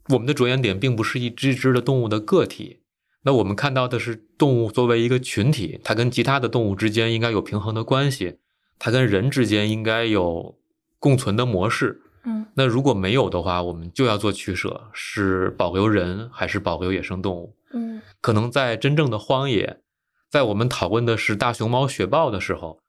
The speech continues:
Speaker 1: 我们可能需要把天平偏向野生动物一点点，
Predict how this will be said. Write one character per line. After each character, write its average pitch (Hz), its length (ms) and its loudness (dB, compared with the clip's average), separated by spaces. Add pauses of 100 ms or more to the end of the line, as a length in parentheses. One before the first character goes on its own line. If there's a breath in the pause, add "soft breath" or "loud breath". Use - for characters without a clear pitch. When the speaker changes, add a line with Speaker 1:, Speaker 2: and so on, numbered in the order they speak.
(320 soft breath)
Speaker 1:
我 92 60 0
们 117 120 2
可 120 100 2
能 98 160 0
需 120 120 -2
要 117 120 2
把 87 140 -4
天 127 280 0
平 98 260 -2
偏 127 180 0
向 120 160 0
野 92 80 0
生 120 180 0
动 160 120 4
物 120 120 4
一 101 80 4
点 90 220 -2
点， 92 220 -8